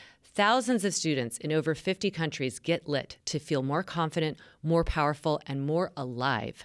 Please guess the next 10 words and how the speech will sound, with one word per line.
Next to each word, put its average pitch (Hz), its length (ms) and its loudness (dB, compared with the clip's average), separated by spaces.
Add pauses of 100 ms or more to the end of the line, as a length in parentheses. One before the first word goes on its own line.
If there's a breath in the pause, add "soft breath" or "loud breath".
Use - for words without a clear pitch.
(440 loud breath)
We 220 160 4
offer 240 280 2
two 220 320 0
subscription - 720 -2
options 139 500 0
for - 240 -6
all 156 240 4
levels 139 440 2
and 127 160 -4
bodies. 110 500 -8